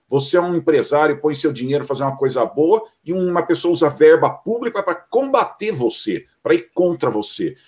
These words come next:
É uma coisa totalmente desnecessária ter esse serviço no momento que o Brasil precisa tanto de dinheiro pra atender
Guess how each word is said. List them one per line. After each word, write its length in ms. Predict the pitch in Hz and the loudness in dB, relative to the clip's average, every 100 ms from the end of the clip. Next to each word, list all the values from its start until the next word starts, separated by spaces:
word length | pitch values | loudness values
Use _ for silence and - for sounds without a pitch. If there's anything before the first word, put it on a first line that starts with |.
| _ | _
É 20 | |
uma 120 | 143 | -4
coisa 200 | - 202 | 0 0
totalmente 720 | 208 - 269 - 202 180 160 | 0 -4 -2 0 0 0 -4
desnecessária 960 | 135 127 135 131 113 - 123 120 127 123 - _ _ | -6 -4 -2 -2 -4 -2 2 2 2 -2 -8 _ _
ter 200 | - 139 | -4 2
esse 200 | 143 139 | 2 0
serviço 600 | 120 120 110 90 113 117 104 | -4 2 2 0 -10 -6 -2
no 180 | 120 | 0
momento 680 | 143 123 110 110 117 113 90 | 0 0 0 0 -4 -6 -10
que 120 | - | -8
o 40 | 104 | -2
Brasil 260 | 107 104 | 0 0
precisa 180 | 107 117 | 0 -2
tanto 220 | 139 139 | 0 -2
de 100 | 104 | -6
dinheiro 640 | 104 98 113 147 113 80 - _ _ _ | -10 -4 -2 2 2 0 -8 _ _ _
pra 160 | 120 135 | 0 0
atender 640 | 135 131 113 117 92 - | 2 0 2 4 4 0